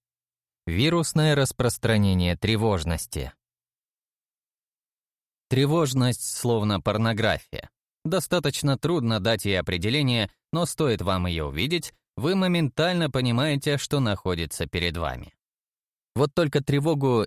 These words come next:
нельзя увидеть в прямом смысле этого слова. В университете я был типичным амбициозным студентом и постоянно ставил перед собой все новые задачи.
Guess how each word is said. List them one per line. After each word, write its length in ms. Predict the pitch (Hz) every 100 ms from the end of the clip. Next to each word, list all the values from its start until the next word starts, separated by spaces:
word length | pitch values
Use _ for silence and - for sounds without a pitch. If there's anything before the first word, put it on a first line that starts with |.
| -
нельзя 560 | 110 120 107 104 147 98
увидеть 400 | 80 101 80 -
в 80 |
прямом 420 | - 87 87 101 82
смысле 460 | 92 92 - 82
этого 240 | 78 78 90
слова. 480 | - 101 65 53 - _ _ _ _ _ _
В 100 | 117
университете 800 | 160 151 147 - 135 165 139 117
я 160 | 110
был 220 | 98 113 98
типичным 800 | 104 90 143 156 - 139 123 -
амбициозным 920 | 107 95 90 - 85 117 110 107 92
студентом 720 | - 78 76 131 135 113 107 - _ _ -
и 60 |
постоянно 600 | - 170 - 185 190 151
ставил 420 | 135 143 143 127
перед 240 | 110 113 104
собой 340 | 113 131 151
все 240 | - - 95
новые 560 | 95 139 160 135 131
задачи. 680 | 98 101 82 67 - - -